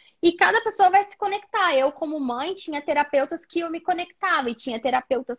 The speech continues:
que não, que eu falava, "Hum, não vai dar certo." Tipo, é igual psicólogo mesmo, assim, é, é, é, de, de psicoterapia. Tem pessoas que você se conecta. Tipo,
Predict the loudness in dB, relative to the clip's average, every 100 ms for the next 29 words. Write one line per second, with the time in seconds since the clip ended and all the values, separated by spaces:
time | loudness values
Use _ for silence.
0 | -6 -4 -2 -2 -2 -4 _ -8 -4 0
1 | 2 2 2 2 0 -2 0 2 2 2
2 | 2 2 2 0 -4 -10 _ -20 _ -20
3 | -6 0 6 8 8 8 6 6 0 -6
4 | 4 6 6 2 -4 -4 -4 -4 -6 -6
5 | -6 -6 -8 -12 -6 -2 -2 0 -2 -2
6 | -6 -8 -2 -2 -2 -4 0 4 6 6
7 | 2 2 2 2 4 4 4 2 2 0
8 | 0 -2 2 4 4 0 _ -10 -8 -8
9 | -8